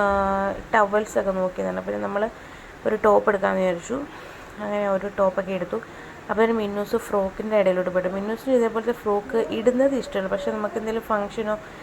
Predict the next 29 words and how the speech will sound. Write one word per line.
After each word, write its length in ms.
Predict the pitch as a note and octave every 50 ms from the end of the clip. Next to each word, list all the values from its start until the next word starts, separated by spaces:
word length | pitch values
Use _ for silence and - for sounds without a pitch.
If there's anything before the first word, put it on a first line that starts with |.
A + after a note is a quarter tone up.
| - - - - -
ബർത്ത്ഡേക്കോ 500 | G#3+ G#3+ G#3 - - A3+ A3 G#3+ - A3 A3+ A3+
സ്കൂളിൽ 320 | - - - A3 G#3+ A3+ A3+ A3+
എന്തെങ്കിലും 260 | G#3+ G#3+ G#3+ A3 G#3+ A3
ഫംഗ്ഷനോ 340 | G#3+ G#3 G3 - - A3 G#3+ G#3
ഞാൻ 80 | G#3 G3+ G3+
മേടിക്കും. 320 | F#3+ F#3+ F3+ - - A3+ A3+
മിന്നൂസിന് 320 | A3+ A3+ A#3 A#3 - C4 B3+ B3+
കൊള്ളും 280 | B3+ A#3 A3+ A#3 B3+ C4+ C4
കൊള്ളും 180 | A#3+ A3 G#3+ G#3+ G#3+
എന്ന് 100 | A3+ G#3+ G3+
പറയും, 180 | F3+ G3 A3+ - - - - - - - - - - - A#3
എന്ത് 160 | A#3+ B3+ C4 D#4+ D#4 -
ഡ്രസ്സ് 200 | C4 B3+ - B3
ഇട്ടാലും 260 | - A#3 A3+ A#3 A#3+ A3+
കൊള്ളും 220 | A3+ G#3+ G#3+ A3 A3 A3
കൊള്ളും 140 | G#3 G3+ G3
എന്ന്. 100 | F#3+ F#3+
അതുകൊണ്ട് 240 | F#3 F#3+ G3 G#3 G#3 G#3
ഞാനങ്ങനെ, 360 | G3+ G#3 G#3 G#3 G#3 G#3+ A3+ A#3 - - - - - A3 G#3+
ആ, 40 | G#3+ G#3 G#3 G#3 G#3 G3+ G#3 G#3 G3+ - G3
മേടിച്ചാൽ 400 | G3+ G#3 G#3+ G#3 A3+ - B3 A#3+ A#3
പോലും 240 | G#3+ G#3+ G#3+ A#3 C4+ - - - - - - - - - -
ഒറ്റ 120 | - - - C#4 C4+
തവണ 180 | A#3+ A3+ G#3+ G#3+
ഇട്ടിട്ട് 200 | G#3 G#3 G3+ A3 -
പിന്നെ 160 | G#3+ G#3 G#3 G#3 G#3
ഞാൻ 80 | G3+ G3+ G3
ആർക്കെങ്കിലും 340 | F#3+ F#3 F#3 G3+ G#3 G#3 G#3
കൊടുക്കുകയാണ് 540 | G#3 G3 F#3 F3+ - - A3 G#3+ G3 F#3+ F#3+